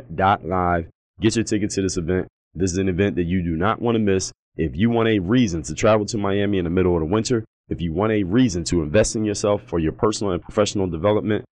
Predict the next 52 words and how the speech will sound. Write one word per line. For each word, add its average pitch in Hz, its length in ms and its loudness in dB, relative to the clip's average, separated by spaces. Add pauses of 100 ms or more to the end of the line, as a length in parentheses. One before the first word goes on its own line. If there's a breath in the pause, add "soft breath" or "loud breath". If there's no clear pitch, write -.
(140)
you 90 180 -2
want 101 180 2
a 92 100 2
reason 85 480 0 (200)
to - 100 -10
take 110 260 0
your 113 80 0
game 107 320 0
to 101 120 -4
the 85 120 -2
next 95 400 -2
level 95 280 0
when 80 140 -2
it 78 100 -4
comes 92 240 -2
to - 60 -6
your 85 80 0
mentality, 117 600 2 (260)
your 82 120 -4
strategies, 107 580 0
your 90 80 -2
plans 107 320 -2
of 92 80 -2
actions, 101 400 0 (240)
your 85 100 -4
systems 123 460 -2
for - 180 0
executing 104 560 0 (240)
and 82 200 -4
getting 123 200 4
things 117 260 -2
done 104 180 0
so 87 120 -6
you 90 120 -2
can 85 100 -4
produce 101 340 0
results 104 380 2
in 92 60 -2
this 85 160 -2
results-based 98 600 0
business 104 280 -2
we 101 120 0
call 101 240 2
life, 85 300 -2 (280)
go 90 100 0
to 80 80 0
work 101 240 2
on 117 80 -2
your 107 100 0
game 104 340 0
dot 98 240 0
live, 95 380 0